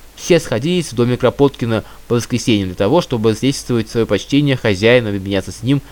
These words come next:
мнениями по различным вопросам. Гостями Кропоткина были Максим Горький и будущий первый советский нарком иностранных дел Георгий Чечерин, толстовец Владимир Читков и Берна-, Бернард Шоу,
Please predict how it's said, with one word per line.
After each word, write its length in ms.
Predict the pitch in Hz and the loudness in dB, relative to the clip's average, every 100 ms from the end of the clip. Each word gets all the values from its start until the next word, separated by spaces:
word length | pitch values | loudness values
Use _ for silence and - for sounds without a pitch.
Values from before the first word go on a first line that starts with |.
| - | -18
мнениями 600 | 85 104 120 113 110 107 - - | -6 -2 0 0 0 -2 -4 -4
по 80 | 107 | 0
различным 320 | 95 101 107 | 0 0 -4
вопросам. 420 | 101 95 90 - - - - - - - - - - - - - | -2 -2 -2 -6 -16 -20 -20 -20 -20 -20 -20 -20 -20 -20 -20 -4
Гостями 440 | 120 - 160 151 | -4 2 2 2
Кропоткина 580 | 139 120 180 180 143 127 | 0 2 2 0 0 0
были 260 | 123 131 | 2 2
Максим 380 | 110 107 - 123 | 4 0 -4 -6
Горький 400 | 113 160 151 151 - - - | 2 2 2 -6 -6 -20 -6
и 80 | 135 | -4
будущий 420 | 127 139 131 - | 0 2 2 2
первый 300 | - 151 139 | 2 4 4
советский 320 | 139 131 - | 0 -2 -2
нарком 360 | 117 104 - 123 | -2 -2 0 -2
иностранных 480 | 117 113 120 113 98 | -2 -4 -4 -2 0
дел 220 | 135 151 - - - | 2 2 0 -20 -12
Георгий 460 | 113 123 120 120 | 0 2 2 0
Чечерин, 500 | 120 120 135 101 76 - - - - - | -6 -2 2 2 0 -8 -18 -20 -18 0
толстовец 580 | 120 - - 165 151 | 0 0 2 2 2
Владимир 480 | 143 131 123 139 135 | 2 2 2 0 -2
Читков 540 | - 123 - 156 170 - | -2 -8 0 0 0 -4
и 80 | - | -6
Берна-, 320 | 123 120 123 | 0 0 0
Бернард 260 | 131 143 135 | 2 2 2
Шоу, 380 | - 143 104 | 0 2 2